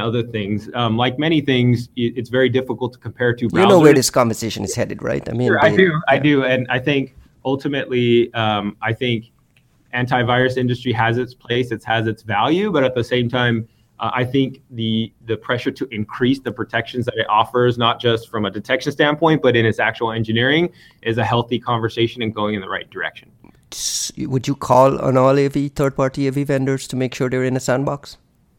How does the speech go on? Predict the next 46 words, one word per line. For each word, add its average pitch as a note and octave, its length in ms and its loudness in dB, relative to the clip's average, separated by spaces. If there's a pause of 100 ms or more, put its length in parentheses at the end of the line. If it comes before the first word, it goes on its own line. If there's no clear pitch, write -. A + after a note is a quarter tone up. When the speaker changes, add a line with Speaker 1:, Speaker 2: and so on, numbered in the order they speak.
(300)
Speaker 1:
I, G3 220 4
I - 20 6
don't C#4+ 160 4
think D4 180 4
s-, - 160 -10
I D#3+ 120 6
think G3+ 200 2
s-, - 160 -16
you D#3 140 6
have F#3 140 2
to A3 60 -2
be G3+ 100 2
careful E3+ 340 2
with D3+ 100 0
sandbox C#3 460 0
because B2 300 -2
it B2 120 -2
can B2 120 -2
be A#2 160 0
a A2 60 0
square A#2+ 320 -2
peg, A#2 280 -2
round G#2+ 280 0
hole. F3 400 0
There A#2 100 4
could G#2 100 0
Speaker 2:
Mm-hmm. - 80 -2
Speaker 1:
be A#2 100 -2
attack - 240 -8
Speaker 2:
So, C#3 140 0
Speaker 1:
surface. C3+ 260 0
Speaker 2:
so D3 120 2
when, C#3+ 180 6
when, C#3 240 2
when C#3 400 0
you F3 120 2
mention C#3+ 480 4
you B2 160 0
would, A#2 220 -4
you B2 160 -2
want A#2+ 220 2
them A2 120 -2
to - 120 -12
do A2+ 140 -2
additional A2 360 -4
things, - 520 -8